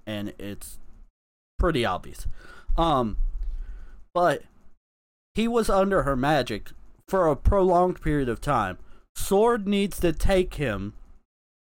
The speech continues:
and, like, run tests on him, make sure he's okay and everything. And, like, he needs to have, like, adverse side effects from this to where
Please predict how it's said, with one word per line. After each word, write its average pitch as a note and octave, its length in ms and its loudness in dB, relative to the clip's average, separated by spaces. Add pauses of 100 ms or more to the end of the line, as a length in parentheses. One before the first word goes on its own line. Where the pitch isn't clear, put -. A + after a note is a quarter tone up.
(180)
and, C#3+ 400 0 (440)
like, C#3+ 340 -2 (1040)
run E3 300 2
tests D#3 360 2
on D3+ 220 2
him, C3+ 140 0
make C3 220 0
sure D3 200 0
he's C3+ 160 -2
okay C#3 400 0
and C3+ 100 -2
everything. D3 540 -4 (840)
And, D3+ 160 0
like, D3+ 320 2
he F#3 280 -2
needs G#3 340 -4 (100)
to D#3 180 0
have, D3+ 260 2
like, B2+ 360 0
adverse C3+ 560 0
side A#2+ 300 0
effects G2 300 -8
from G#2 180 -6
this G2 260 -4
to - 120 -10
where A2+ 340 -4